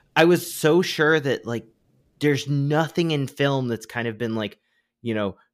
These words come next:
trending and lasting as long. No movie has lasted as long as, like, you know, heartbreak feels good in a place like this, and nothing. Um, I will say, uh, you know,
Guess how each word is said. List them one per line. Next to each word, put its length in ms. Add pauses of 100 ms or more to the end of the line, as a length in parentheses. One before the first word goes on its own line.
trending 680
and 240
lasting 600
as 120
long. 240 (160)
No 220
movie 540
has 180
lasted 480
as 120
long 360 (160)
as, 260 (140)
like, 320 (600)
you 100
know, 120
heartbreak 560
feels 280
good 180
in 60
a 60
place 280
like 180
this, 240 (560)
and 460 (160)
nothing. 720 (340)
Um, 520 (600)
I 100
will 180
say, 300 (180)
uh, 440 (280)
you 220
know, 280